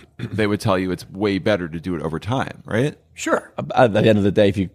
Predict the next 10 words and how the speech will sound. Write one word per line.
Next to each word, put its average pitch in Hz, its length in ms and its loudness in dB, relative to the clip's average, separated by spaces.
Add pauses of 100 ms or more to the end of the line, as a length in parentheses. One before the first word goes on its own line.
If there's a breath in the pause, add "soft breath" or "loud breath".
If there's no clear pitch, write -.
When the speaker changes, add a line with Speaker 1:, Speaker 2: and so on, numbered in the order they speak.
(140)
Speaker 3:
if 95 140 -4
you're 95 100 2
blind 98 420 2
tasting 127 520 2 (800)
and 95 480 -2 (140)
the, 87 340 -2
the 95 140 -4
both 101 340 0
taste 98 320 0
phenomenal, 104 680 2